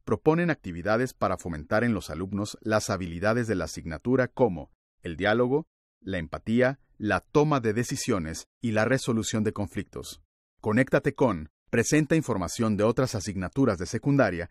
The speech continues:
que tienen relación con los contenidos de la asignatura. Al final de cada bloque, encontrará la sección Herramientas. En ella, los alumnos aprenden a hacer una investigación de campo,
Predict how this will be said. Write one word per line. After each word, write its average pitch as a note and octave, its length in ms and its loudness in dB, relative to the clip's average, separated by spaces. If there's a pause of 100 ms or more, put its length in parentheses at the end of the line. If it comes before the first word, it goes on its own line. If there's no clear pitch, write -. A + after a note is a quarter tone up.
(100)
que - 140 -6
tienen C#3+ 320 4
relación G#2+ 500 -2
con A#2 160 0
los G2 140 -4
contenidos F2+ 580 -2
de F#2 100 -2
la F2+ 80 -2
asignatura. F2+ 640 -6 (520)
Al A#2+ 180 2
final D#3 300 2
de E3 100 2
cada C#3 220 2
bloque, E2 400 -4 (240)
encontrará G#2+ 680 2
la C#3+ 100 0
sección A#2 540 -4
Herramientas. A2+ 720 0 (320)
En G#2 140 -2
ella, G#2+ 320 0 (100)
los A2+ 200 -2
alumnos C3 420 2
aprenden A2+ 420 0
a F#2+ 40 0
hacer A#2+ 200 0
una C3 160 4
investigación G#2+ 680 0
de B2 100 2
campo, E2+ 420 -2